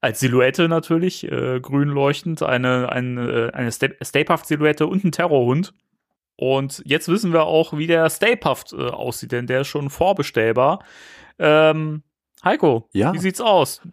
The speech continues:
Speaker 2: <laughs>
Speaker 1: Schon, schon, schon bestellt? Wenn ja, wie viele?
Speaker 2: Äh, ja, äh, schon bestellt, tatsächlich. <laughs>
Speaker 1: Alle?
Speaker 2: Äh, ja, äh, im Grunde, ähm,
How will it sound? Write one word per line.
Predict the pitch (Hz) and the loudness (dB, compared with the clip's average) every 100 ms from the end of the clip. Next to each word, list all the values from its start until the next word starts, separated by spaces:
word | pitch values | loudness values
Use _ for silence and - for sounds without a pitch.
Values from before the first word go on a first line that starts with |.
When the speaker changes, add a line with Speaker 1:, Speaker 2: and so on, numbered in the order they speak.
| - | -4
Speaker 2:
<laughs> | - - 135 - 151 117 107 | -4 -2 -4 -2 -2 0 0
Speaker 1:
Schon, | 175 180 180 180 - | 2 0 -2 -10 -6
schon, | - 180 170 170 | -2 0 -2 -2
schon | - 165 | -2 0
bestellt? | 165 175 190 220 185 | 0 2 2 2 0
Wenn | 170 | 0
ja, | 165 170 | 2 2
wie | 170 | -2
viele? | - 160 127 104 _ - - | -2 0 0 -2 _ -16 -2
Speaker 2:
Äh, | 104 98 101 | -2 0 -4
ja, | 98 90 156 147 104 104 | -2 0 0 0 0 0
äh, | |
schon | - 185 | 0 0
bestellt, | 185 110 156 - - | 0 2 0 -2 -10
tatsächlich. | 110 - 110 185 - | -10 -8 -6 -6 -4
<laughs> | 139 - - - - - - 156 - 143 - - | -4 -2 -2 -2 -2 -2 -2 -2 -2 -2 -2 -4
Speaker 1:
Alle? | 123 127 101 - | -2 0 -2 -2
Speaker 2:
Äh, | 117 107 - | 0 2 0
ja, | 98 90 104 - - | 0 0 0 -6 -12
äh, | 92 85 | -10 -8
im | 98 | -10
Grunde, | 101 120 107 95 | -2 2 4 4
ähm, | 78 92 92 | 4 4 2